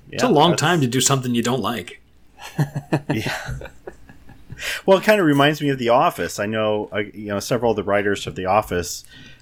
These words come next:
Speaker 2: uh, were also actors, and they would kind of put them in the back room so that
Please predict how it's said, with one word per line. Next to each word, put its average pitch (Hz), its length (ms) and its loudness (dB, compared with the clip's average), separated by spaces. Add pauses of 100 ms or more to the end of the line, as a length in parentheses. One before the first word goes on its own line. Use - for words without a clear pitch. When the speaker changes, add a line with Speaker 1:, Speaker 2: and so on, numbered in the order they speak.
Speaker 2:
uh, 85 180 -2
were 92 340 0
also 87 760 0 (180)
actors, 113 640 0
and 90 540 -6
they 90 140 -4
would 85 220 -4 (360)
kind 120 180 0
of 101 120 -2
put 135 160 0
them 113 120 2
in 107 80 2
the 101 80 0
back 98 320 2
room 101 300 0
so 92 200 -6
that 85 280 0